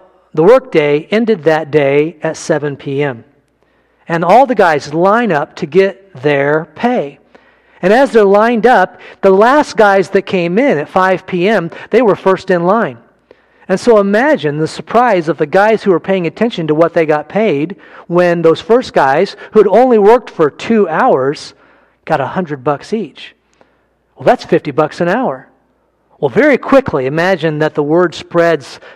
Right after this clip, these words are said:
down the line, going all the way back. And those guys that were first, they hear that they got a hundred bucks for only two hours of work. And they start to do the math in their head, and they said, "I wonder what we're gonna get. Maybe four hundred,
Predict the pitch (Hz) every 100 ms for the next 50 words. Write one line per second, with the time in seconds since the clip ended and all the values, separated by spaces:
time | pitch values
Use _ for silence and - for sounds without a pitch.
0 | - 156 151 175 196 220 185 156 156 165
1 | 160 156 156 156 165 156 156 143 185 214
2 | 143 - _ _ _ - 190 196 233 220
3 | 185 190 151 156 - 269 196 160 - -
4 | - - 220 220 208 170 160 247 214 165
5 | 156 202 196 175 254 196 - - - -
6 | 202 180 185 170 - 208 165 175 156 170
7 | 175 254 185 - - _ _ _ _ _
8 | - 147 165 190 180 156 151 143 147 160
9 | 180 165 147 143 175 247 160 151 - 156
10 | 135 - - - _ - - 196 196 190
11 | 156 277 240 139 127 135 - _ _ _
12 | _ _ - 156 156 147 160 170 165 180
13 | 196 233